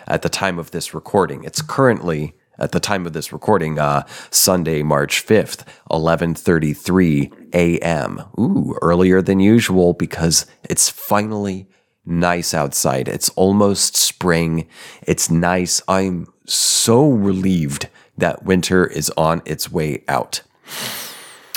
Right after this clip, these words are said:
I cannot handle the cold like I used to be able to.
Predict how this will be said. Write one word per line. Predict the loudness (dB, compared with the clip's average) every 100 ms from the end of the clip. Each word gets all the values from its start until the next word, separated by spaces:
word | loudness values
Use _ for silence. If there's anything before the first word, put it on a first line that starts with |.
| -16 -14 -6
I | -6
cannot | -4 -2 2 2 0
handle | -2 -2 0
the | -2
cold | -2 2 2 2
like | -2 0
I | 0
used | 2 0 0
to |
be | 0 2
able | 2 0 -4
to. | -4 -4 -6